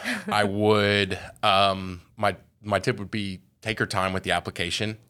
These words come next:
Speaker 2: Um, don't rush it. Uh, be very detail oriented with your, with the, um, application, and, and it is a detailed application for a reason. I mean, they want to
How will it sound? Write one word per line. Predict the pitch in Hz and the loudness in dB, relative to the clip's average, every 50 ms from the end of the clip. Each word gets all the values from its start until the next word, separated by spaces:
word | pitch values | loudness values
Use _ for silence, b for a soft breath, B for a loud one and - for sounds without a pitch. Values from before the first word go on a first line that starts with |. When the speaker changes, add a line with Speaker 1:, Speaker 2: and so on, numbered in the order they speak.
| _ _ _ | _ _ _
Speaker 2:
Um, | - 98 92 87 85 80 85 82 - - | -4 -2 0 0 -2 -4 -6 -10 -10 -8
don't | - 92 90 - 87 | -6 -6 -6 -6 -4
rush | 90 87 87 - - | -4 -2 -2 -2 -4
it. | 104 101 - - _ _ _ _ _ _ _ - | -6 -6 -8 -10 _ _ _ _ _ _ _ -10
Uh, | - - - - - - - - _ _ _ _ _ _ _ _ _ _ _ _ _ _ _ _ _ _ _ _ _ _ _ _ _ _ - | -6 -4 -2 -2 -4 -6 -8 -12 _ _ _ _ _ _ _ _ _ _ _ _ _ _ _ _ _ _ _ _ _ _ _ _ _ _ -8
be | 117 110 107 104 | -4 -4 -4 -4
very | 95 92 104 98 98 98 95 95 92 | -4 -2 -2 0 0 0 0 -2 -4
detail | 85 - 98 87 - 107 95 92 | -4 -6 -8 -6 -4 -4 -4 -2
oriented | 90 92 92 95 90 - 98 90 92 | -4 -4 -6 -6 -6 -6 -6 -6 -6
with | 98 92 - | -6 -6 -6
your, | 95 90 - _ _ _ 95 | -8 -10 -10 _ _ _ -10
with | 98 101 95 - _ - | -8 -8 -8 -8 _ -14
the, | 101 95 92 92 90 90 87 87 82 - - | -10 -8 -8 -8 -8 -8 -10 -12 -10 -6 -6
um, | 95 85 85 87 | -6 -4 -4 -4
application, | 92 95 - 90 - - 85 82 - 98 95 92 | -4 -4 -4 -6 -10 -12 -12 -10 -10 -10 -10 -10
and, | 87 82 - - | -10 -12 -12 -12
and | 95 90 | -10 -8
it | 92 101 | -6 -4
is | 113 110 98 | -4 -2 -2
a | 95 87 | -4 -6
detailed | 82 95 87 - 92 90 85 | -6 -8 -8 -6 -6 -6 -6
application | 82 82 - - - 92 85 87 107 117 | -6 -8 -10 -10 -10 -10 -10 -8 -10 -10
for | 98 - 107 92 | -6 -4 -4 -4
a | 82 | -6
reason. | 82 87 92 95 92 110 127 123 | -6 -8 -8 -6 -4 -4 -4 -4
I | - | -6
mean, | 95 92 92 92 | -6 -8 -8 -6
they | 92 92 | -6 -6
want | 87 90 95 95 92 - _ - | -6 -6 -6 -6 -8 -8 _ -12
to | - 101 92 92 | -10 -10 -8 -10